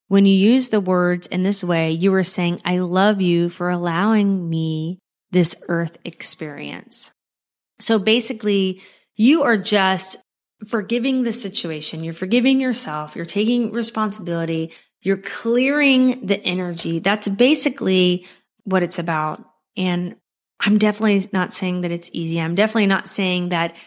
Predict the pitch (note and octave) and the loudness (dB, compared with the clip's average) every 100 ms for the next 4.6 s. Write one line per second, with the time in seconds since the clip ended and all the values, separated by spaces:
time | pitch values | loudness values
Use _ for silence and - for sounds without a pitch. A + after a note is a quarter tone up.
0 | _ _ - G#3+ G3 F#3+ F#3+ G#3 E3 F#3+ | _ _ 0 2 4 0 0 -2 -2 -4
1 | - F#3+ F#3 - F3 E3+ E3+ F3 F3 F3+ | -2 0 0 -2 -2 0 0 0 0 0
2 | - - G3+ - F#3+ F3 - F3+ - F#3 | -2 -4 -4 0 0 0 -2 -4 -2 -2
3 | E3+ D#3+ D#3+ - F3 - - F#3+ F#3+ G3 | -2 -2 -4 -4 -6 -4 -2 0 2 2
4 | F#3+ - E3+ E3 D#3 E3 | 0 -4 -2 0 -2 -6